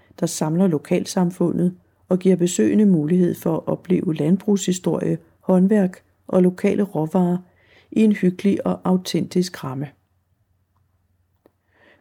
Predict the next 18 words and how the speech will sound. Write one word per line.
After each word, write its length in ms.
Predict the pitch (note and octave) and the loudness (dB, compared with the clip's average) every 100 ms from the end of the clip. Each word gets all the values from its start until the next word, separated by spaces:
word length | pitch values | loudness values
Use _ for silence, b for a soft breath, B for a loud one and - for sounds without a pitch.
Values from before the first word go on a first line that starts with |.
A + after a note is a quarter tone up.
| - | 0
Byvandring 760 | G3+ G3 G3 F#3+ G3+ G3 F#3 | 2 4 2 2 2 0 0
i 20 | G3 | -4
Snekkersten. 640 | - D3+ E3 F3 D#3 D3+ _ _ _ _ _ _ _ _ - | -2 -2 -2 -4 -6 -8 _ _ _ _ _ _ _ _ 0
J 300 | F#3+ G3+ G3+ | 2 4 4
F 100 | F#3+ | 2
M 160 | F#3 F3+ | 2 0
skriver: 500 | - - - - - _ _ _ _ _ _ _ _ _ b b b b | -2 -6 -6 -8 -12 _ _ _ _ _ _ _ _ _ b b b b
Søndag 360 | - A3 A3 A#3 | -2 0 2 2
den 120 | A3 | 0
trettende 380 | - F#3+ F#3 G3 | 0 -2 0 0
september 640 | - - - F#3+ F#3+ G3+ - | -2 -4 -2 -2 -2 -4 -2
afholder 360 | E3 F3+ F3+ | -2 0 0
Historisk 560 | E3+ D#3+ - E3+ F#3 F#3 | -2 -6 -4 -2 -2 -4
Forening 520 | F3 - E3 - F#3 | -6 -2 -2 0 -2
for 140 | F#3 - | -2 -4
Espergærde 680 | D3+ - D#3 - D3+ D#3 F3+ | -4 -4 -10 -4 -2 0 -2
og 220 | - - | -6 -6
Omegn 420 | E3 F#3 F3+ F3 | -2 0 0 -4